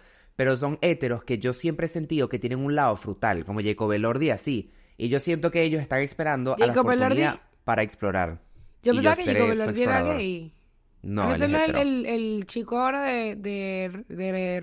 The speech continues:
Speaker 2: la Rosalía? Ah, no, ese es
Speaker 1: No, ese es
Speaker 2: Timothy.
Speaker 1: Ye-, ese es Jeremy Allen White.
Speaker 2: ¿Y quién es Timothy?
Speaker 1: El que está saliendo con Kylie.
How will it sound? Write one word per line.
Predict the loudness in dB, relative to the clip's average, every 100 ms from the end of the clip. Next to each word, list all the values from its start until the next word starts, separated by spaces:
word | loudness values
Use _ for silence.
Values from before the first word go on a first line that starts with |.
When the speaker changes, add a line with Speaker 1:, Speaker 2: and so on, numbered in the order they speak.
| -6
Speaker 2:
la | -6
Rosalía? | -6 -2 -4 -4 -12 _ _ _ _ _ _ _ _ _ _ -20 _ _ _ -12
Ah, | -4
no, |
ese | -2 0
es | 0
Speaker 1:
No, | 0
ese | 0 0
es |
Speaker 2:
Timothy. |
Speaker 1:
Ye-, | 0 -2 -8 _ _ _
ese | -4 -2
es |
Jeremy | 0 0 0
Allen | 0 -2 -2
White. | -2 -4 -8 _ _ _ _ _
Speaker 2:
¿Y | -2
quién | 0
es | 2
Timothy? | 0 -2 -4 -6 -12 -20 _ _ _ -20 _ -6
Speaker 1:
El | -4
que | -2
está | -2
saliendo | -2 -2 -4
con | -2
Kylie. | 0 0 -2 -8